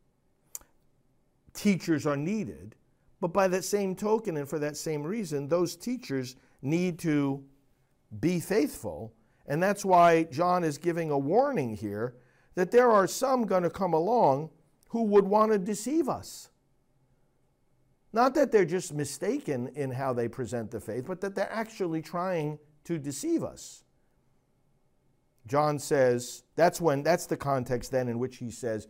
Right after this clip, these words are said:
"You don't have any, you don't need anyone to teach you." In other words, yes, there is a role for teachers of the faith,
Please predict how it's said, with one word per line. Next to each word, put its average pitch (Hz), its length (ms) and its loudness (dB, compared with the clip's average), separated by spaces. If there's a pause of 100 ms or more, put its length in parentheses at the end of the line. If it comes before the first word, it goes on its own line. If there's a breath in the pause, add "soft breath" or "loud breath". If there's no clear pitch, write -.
(120)
"You 202 60 -10
don't 220 100 0
have 131 140 2
any, 117 180 -6
you 143 120 -6
don't 147 120 -6
need 120 200 -4
anyone 101 300 -6
to 95 60 -12
teach 156 300 -6
you." 80 120 -14
In 127 60 -6
other 175 160 0
words, 85 300 -8 (500 soft breath)
yes, 190 280 4
there 175 120 2
is 139 120 -2
a 139 60 2
role 165 260 4
for 131 120 -10
teachers 127 460 -10
of 101 120 -10
the 107 60 -12
faith, 143 480 -8